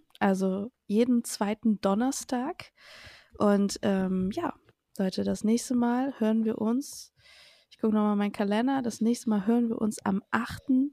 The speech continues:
Juni in alter, neuer Frische. Und,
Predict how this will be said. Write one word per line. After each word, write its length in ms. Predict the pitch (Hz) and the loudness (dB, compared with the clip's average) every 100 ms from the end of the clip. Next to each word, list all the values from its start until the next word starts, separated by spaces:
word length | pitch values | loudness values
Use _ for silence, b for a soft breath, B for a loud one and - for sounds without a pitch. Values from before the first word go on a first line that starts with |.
| - | -4
Juni 720 | 196 214 254 226 202 240 294 - - | 0 2 4 4 4 0 -2 -10 -8
in 400 | - 196 196 202 - - | -4 0 0 -2 -8 -2
alter, 580 | 202 220 226 214 220 226 | -2 0 0 0 -2 -2
neuer 420 | 196 208 208 202 | 0 4 4 2
Frische. 680 | 202 - - 220 - 226 277 349 b b b b b b b _ | -4 -10 -2 -2 2 0 0 -4 b b b b b b b _
Und, 420 | 208 196 190 | 2 4 2